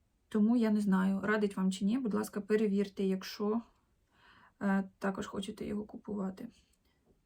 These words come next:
По крапельці сюди, туди, там, де треба. Він також більше в матову сторону йде.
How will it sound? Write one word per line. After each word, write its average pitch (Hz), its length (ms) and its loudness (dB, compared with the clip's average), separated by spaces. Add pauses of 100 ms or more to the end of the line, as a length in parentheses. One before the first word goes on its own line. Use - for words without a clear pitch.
(600)
По 262 220 -2
крапельці 214 720 -4
сюди, 330 440 -4
туди, 247 400 -4 (1500)
там, 208 260 0
де 208 120 -4
треба. 277 520 -8 (540)
Він 233 360 0
також 208 420 -2
більше 208 360 -2
в 202 60 -2
матову 208 460 -2
сторону 320 480 -6
йде. 269 360 -4